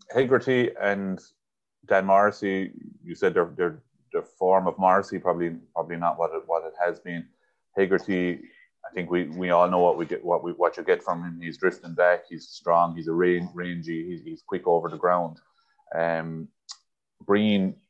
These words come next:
we need a, I suppose this is where we need Michael Breen now to, to step in and, and put games back to back. I mean, we, I suppose we've been a little bit, or certainly I have anyway, a little bit critical of,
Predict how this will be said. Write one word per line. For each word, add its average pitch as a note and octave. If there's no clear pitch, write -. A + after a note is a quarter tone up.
we G2+
need G#2
a, G2+
I G2
suppose G#2
this C3
is B2
where A#2+
we A2+
need A2+
Michael G#2
Breen G2
now F#2+
to, F2
to E2+
step F#2
in E2+
and, E2
and D#2+
put F2+
games E2+
back -
to E2
back. D#2
I D2
mean, D#2
we, D#2+
I -
suppose D#2+
we've E2
been E2
a E2
little D#2+
bit, E2+
or C#2+
certainly E2+
I E2+
have E2
anyway, D#2+
a D#2
little D#2+
bit D#2+
critical E2
of, D#2